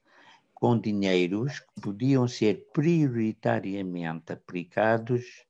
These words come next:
na área social, da qual fez parte algumas, eh, situações reportadas nos temas deste programa de hoje.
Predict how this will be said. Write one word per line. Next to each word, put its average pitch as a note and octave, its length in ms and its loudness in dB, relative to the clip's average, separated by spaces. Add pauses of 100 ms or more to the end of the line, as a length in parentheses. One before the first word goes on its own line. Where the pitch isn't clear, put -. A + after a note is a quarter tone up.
(120)
na A#2+ 300 0
área B2 260 2
social, B2 920 2 (800)
da F3+ 100 4
qual G2 540 4 (480)
fez G2+ 200 -2
parte G#2 400 0
algumas, G#2+ 880 -6 (480)
eh, G#2+ 140 -2
situações A2+ 920 -2
reportadas A2+ 840 -4
nos A#2 220 -6
temas A#2 400 -2
deste A#2 320 -2
programa B2 540 0
de B2+ 180 -2
hoje. A2+ 480 -2